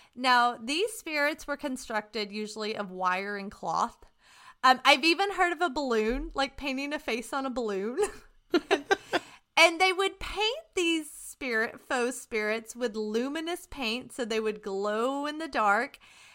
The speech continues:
and they would be controlled by wires. I even saw a diagram for this really technical, like, pulley system. So they, it's like they could pull 'em into the room and pull 'em back. I mean,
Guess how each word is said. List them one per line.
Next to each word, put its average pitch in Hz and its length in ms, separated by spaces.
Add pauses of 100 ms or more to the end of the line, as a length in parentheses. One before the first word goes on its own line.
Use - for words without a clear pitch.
(200)
and 254 280
they 269 140
would 302 180
be 339 80
controlled 294 500
by 262 180
wires. 226 640
I 262 80
even 339 220
saw 415 160
a 349 40
diagram 269 580
for 302 100
this 254 240
really 240 760 (560)
technical, 269 640
like, 214 260
pulley 262 460
system. 190 580 (260)
So 277 200
they, 285 140
it's 294 240
like 320 200
they 339 140
could 247 300 (200)
pull 339 300
'em 339 100
into 339 240
the 294 120
room 285 360
and 214 180
pull 311 280
'em 294 100
back. 254 480
I 254 80
mean, 240 400